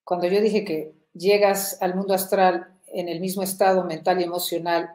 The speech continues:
en el que mueres, y por eso es tan importante pedir ver la luz y tener un cierto nivel de paz, ya cuando llegamos a la luz, que, que bueno, ahí toda la película cambia, o sea, entenderemos,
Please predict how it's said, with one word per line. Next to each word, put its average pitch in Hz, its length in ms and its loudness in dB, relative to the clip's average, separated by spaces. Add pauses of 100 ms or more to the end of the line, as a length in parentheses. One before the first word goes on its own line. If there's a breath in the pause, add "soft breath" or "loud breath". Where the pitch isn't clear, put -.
(160)
en 160 220 -8
el 143 260 -10
que 139 200 -10
mueres, 156 580 0
y - 40 -20
por - 140 -14
eso - 160 -6
es 151 100 -8
tan 156 160 -2
importante 156 600 -6 (180)
pedir 160 280 -6
ver 170 120 4
la 165 80 4
luz 202 300 -2
y 175 60 -14
tener 160 320 -4
un 170 80 -6
cierto 170 340 -2
nivel 151 200 2
de 185 100 4
paz, 214 260 2 (140)
ya 285 160 6
cuando 320 200 8
llegamos 240 440 8
a 254 100 8
la 240 120 10
luz, 160 420 -4 (160)
que, - 240 -16 (760)
que - 120 -12
bueno, 160 200 -2
ahí 165 220 -2
toda 190 200 6
la 165 120 4
película 147 380 -4
cambia, - 300 -12
o - 80 -20
sea, - 200 -10 (1300)
entenderemos, 240 1400 8